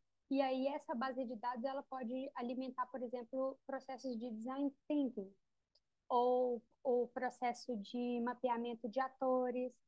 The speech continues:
ou analisando pela perspectiva territorial, a gente pode considerar essas unidades de conservação enquanto espaços de convergência, como dito por, pela escritora, professora Lia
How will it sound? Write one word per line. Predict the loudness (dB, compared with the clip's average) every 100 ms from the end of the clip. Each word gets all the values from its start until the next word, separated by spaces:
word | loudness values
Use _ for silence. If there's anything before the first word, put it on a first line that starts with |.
| _ _ _ _ _ -2
ou | 2 4 4 4 2 2 0 2 0
analisando | 0 -2 -2 0 0 0
pela | -2 -2
perspectiva | -4 -6 -6 -6 -2 -2 0
territorial, | 0 0 0 0 4 6 6 4 -2 _ _ _ _ _ _ _ _ 0
a | 4 4 4 2 2
gente | 0 0
pode | 0 0 -2
considerar | -6 -4 -2 2 2 0 -2 _ _ _ -4
essas | -2 0
unidades | 0 0 2 0 0
de | -6
conservação | -8 -6 -2 -2 -2
enquanto | -4 -2 -4 -4
espaços | -6 -4 -4 -4 -6
de | -6
convergência, | -4 -2 -2 -4 -2 -2 -2 -4 -8 -6
como | -2 0
dito | -2 -6 _
por, | -4 -4 -4 _ _ _ _ _ _
pela | -2 0 2 2 -2 -8 -16 _ _ _ _ _ -6
escritora, | -4 -4 -4 -2 0 -2 -6
professora | -10 -10 -6 -6 -4
Lia | -4 -4